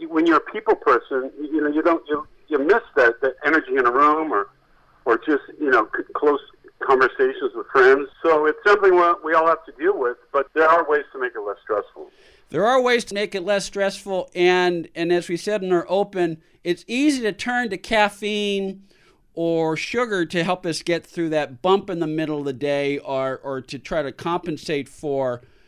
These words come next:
Speaker 2: you know, disrupted sleep patterns. But Alert Drops, which is the great invention that, uh, you started many years ago, which is now available. It's safe, it's healthy, and it's inexpensive.
Speaker 1: Yeah.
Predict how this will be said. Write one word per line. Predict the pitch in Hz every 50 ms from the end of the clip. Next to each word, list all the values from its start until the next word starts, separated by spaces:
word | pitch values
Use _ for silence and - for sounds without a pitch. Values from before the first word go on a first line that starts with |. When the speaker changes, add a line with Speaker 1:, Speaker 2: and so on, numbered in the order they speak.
| _ _ _ _
Speaker 2:
you | 143 139
know, | 139 135 131
disrupted | 113 143 139 - - 170 156 - - 143 131
sleep | - - - 202 233 - -
patterns. | - 175 156 143 139 143 143 143 135
But | - _ 156 156 151 151 - _
Alert | - 160 165 208 277 330 359 -
Drops, | - 240 180 156 151 180 - - - -
which | 165 160 156 160 - -
is | 160 160 165 160 160 160 156 147 -
the | - 165
great | 139 127 147 185 202 214 - - - - _ _ _ _
invention | 160 160 151 143 170 175 180 180 - - 180 170 165 160 160 160 - _ _ _ _ _ _ _
that, | 120 131 147 147 147 151 151 - - - - - -
uh, | 143 147 147 147 143 143
you | 135 143 160 180
started | 175 - 196 180 175 170 165 156
many | 156 165 165 165 170
years | 160 147 151 160 165 156 -
ago, | 170 139 160 160 175 185
which | 165 151 147 - -
is | 147 135 127
now | 117 135 147 165 170 170
available. | 165 156 139 131 147 156 165 165 160 151 - 165 165 160 160 -
It's | - 151 143 - -
safe, | - - - - 196 214 226 269 - - _ _
it's | 175 165 160 -
healthy, | - 196 202 214 208 - 208 196 - -
and | 180 185 190 208
it's | 196 190 202
inexpensive. | 185 185 - - - - - 147 135 - - - 58 _ _ _ _ _ _ _ _ _ _ _ _ _ _ _ _ _
Speaker 1:
Yeah. | - 147 180 180